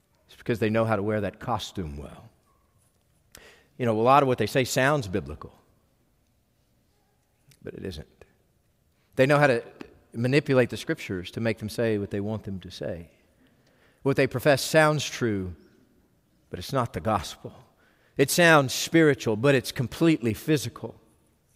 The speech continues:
It's just, there's, there's some ways to notice this, right? One of the ways that we notice a, a preacher, teacher, leader in costume is we listen carefully to what they say. This, this is a good thing to do. We, we want to make sure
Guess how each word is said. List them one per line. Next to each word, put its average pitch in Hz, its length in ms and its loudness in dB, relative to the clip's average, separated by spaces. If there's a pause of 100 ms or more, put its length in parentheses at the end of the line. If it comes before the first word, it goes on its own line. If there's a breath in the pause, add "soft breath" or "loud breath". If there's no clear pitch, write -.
(960 soft breath)
It's 147 120 2
just, 160 140 4
there's, 151 420 4
there's 190 400 0
some 226 220 0
ways 196 440 6
to 147 140 0
notice 135 560 2
this, 120 320 0
right? 156 80 4
One 160 160 4
of 185 80 2
the 170 60 4
ways 147 320 6
that 135 140 4
we 127 140 2
notice 127 500 2
a, 120 80 0 (120)
a 117 60 -8
preacher, 139 520 -2
teacher, 131 640 -2
leader 127 460 2
in 107 140 2
costume 117 840 -4 (720 soft breath)
is 135 140 -6
we 147 140 2
listen 151 380 0
carefully 98 840 -4 (540)
to 135 100 0
what 135 180 0
they 123 120 2
say. 113 400 2
This, 135 160 -4
this 139 180 -4
is 156 120 -4
a 160 40 -4
good 143 260 -4
thing 135 220 -4
to 135 100 -12
do. 139 320 2
We, 135 180 2
we 143 140 2
want 147 140 2
to 139 40 2
make 135 180 2
sure 123 340 0